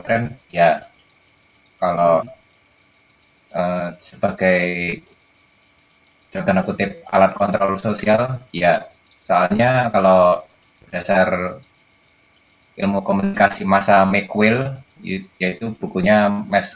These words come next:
Speaker 1: Communication Theory, itu, eh, media sosial tuh bisa mempengaruhi netizen, dan kalau netizen itu kan bisa berpartisipasi aktif, ya mereka bisa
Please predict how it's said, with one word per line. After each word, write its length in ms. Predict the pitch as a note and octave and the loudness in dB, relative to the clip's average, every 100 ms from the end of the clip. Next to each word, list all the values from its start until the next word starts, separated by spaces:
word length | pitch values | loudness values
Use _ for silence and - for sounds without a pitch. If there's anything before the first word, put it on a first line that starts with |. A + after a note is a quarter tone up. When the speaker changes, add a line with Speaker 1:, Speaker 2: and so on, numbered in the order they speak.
| - | -10
Speaker 1:
Communication 640 | G2+ G2 G2+ G#2 G#2+ G2 | -6 -4 -6 -6 -6 -4
Theory, 500 | G2 G2 G2 G#2 C3 - _ _ _ _ _ _ _ - | 2 2 2 -2 -8 -12 _ _ _ _ _ _ _ -10
itu, 180 | G#2+ A#2 B2 C3 _ _ _ _ _ - | -4 -4 -4 -10 _ _ _ _ _ 0
eh, 400 | F#2+ F#2 F#2 F#2 | 4 4 4 2
media 320 | F#2+ G2 A2 F2+ | 0 -2 -4 -4
sosial 400 | G2+ - G2+ G#2+ | -6 -2 -2 -2
tuh 160 | C#3+ | -4
bisa 340 | A#2+ F#2 F#2+ F2+ F2 E2+ D#2+ D2+ - _ _ _ _ _ _ _ | -6 -4 0 4 4 2 0 -4 -10 _ _ _ _ _ _ _
mempengaruhi 720 | F#2+ F2 F2+ F2 F2+ F2+ F2 F2 | -2 -2 -2 -2 -2 -6 -6 -8
netizen, 720 | F2+ G2+ G2 G2 F#2 F#2+ - - | -6 -6 0 0 0 -6 -10 -10
dan 480 | - E2 E2 D#3 - _ _ _ _ _ _ _ _ _ _ _ | -4 -4 -4 -14 -20 _ _ _ _ _ _ _ _ _ _ _
kalau 240 | G2 F#2 F#2 | 0 2 2
netizen 460 | G#2 G2+ G2 A2+ | 2 -2 -2 -4
itu 80 | B2 | 0
kan 380 | C3 B2 B2 - _ - | 0 0 -4 -12 _ -6
bisa 580 | F#2+ G2 F#2+ F#2+ F#2 - - | -4 0 4 4 2 -2 -4
berpartisipasi 1000 | F#2+ - F#2+ F#2 - F#2+ G#2 F#2+ F2+ F#2 | -4 0 0 0 -2 -8 -2 -2 -2 -6
aktif, 480 | - - G2+ G2 - _ _ _ - | -8 -6 -4 -4 -8 _ _ _ -12
ya 160 | F2 | -6
mereka 320 | F2+ F#2+ B2 | -2 2 0
bisa 560 | B2 - F2+ F2 E2+ | 0 0 2 4 2